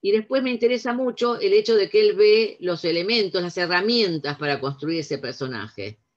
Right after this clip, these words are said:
Y ahí está el ejército de cajitas y botecitos de cristal. Y un elemento que aparece muy fuerte son las imágenes olfativas. Olfativas de, de una manera, digamos,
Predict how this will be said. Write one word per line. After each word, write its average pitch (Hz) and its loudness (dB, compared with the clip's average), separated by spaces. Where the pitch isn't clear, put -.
Y 147 -6
ahí 175 2
está 196 -2
el 185 0
ejército 185 -2
de 156 0
cajitas 170 -6
y - -6
botecitos 143 -4
de 156 -4
cristal. 101 -10
Y 175 -2
un 214 2
elemento 214 2
que 151 -2
aparece 170 -2
muy 214 -2
fuerte 233 -2
son 208 -2
las 202 -4
imágenes 196 -4
olfativas. 135 -6
Olfativas 214 -2
de, 202 0
de 170 0
una 208 0
manera, 208 0
digamos, 190 -4